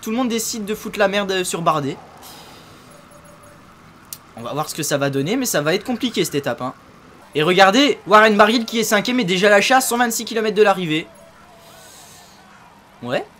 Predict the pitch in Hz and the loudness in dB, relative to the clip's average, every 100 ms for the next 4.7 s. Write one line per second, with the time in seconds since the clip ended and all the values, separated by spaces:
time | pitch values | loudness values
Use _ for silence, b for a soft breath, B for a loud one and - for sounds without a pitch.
0 | - - 143 - - 160 151 151 147 147 | -20 -14 -12 -4 -4 -2 -2 -2 -4 -8
1 | 139 156 - B B B B - - 123 | -6 -6 -8 B B B B -20 -14 -10
2 | 120 113 113 101 95 87 67 - - - | -8 -8 -8 -8 -10 -10 -14 -16 -18 -16
3 | 127 117 127 - 175 165 131 123 117 - | -14 -12 -12 -8 -6 -4 -4 -6 -8 -12
4 | 131 202 208 415 320 131 156 | -10 -8 -2 0 0 -2 -6